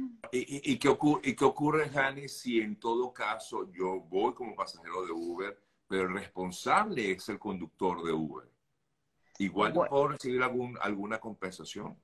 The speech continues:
Speaker 2: Sí, también, porque Uber obliga a los choferes, que muchos choferes no saben,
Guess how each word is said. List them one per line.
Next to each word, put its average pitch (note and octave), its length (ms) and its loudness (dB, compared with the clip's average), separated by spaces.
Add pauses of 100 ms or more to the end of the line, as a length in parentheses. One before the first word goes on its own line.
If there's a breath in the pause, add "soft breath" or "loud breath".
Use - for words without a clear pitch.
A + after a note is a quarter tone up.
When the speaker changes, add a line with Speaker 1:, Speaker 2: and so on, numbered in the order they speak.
(640)
Speaker 2:
Sí, - 400 -10 (760)
también, F#3+ 800 0
porque F#3+ 540 0
Uber A3+ 760 2
obliga F#3+ 680 2
a G3 160 0
los F#3 140 -4
choferes, G3+ 600 -2
que E3+ 120 -6
muchos E3+ 320 -6
choferes F#3+ 400 -4
no F#3+ 160 -4
saben, G#3 420 0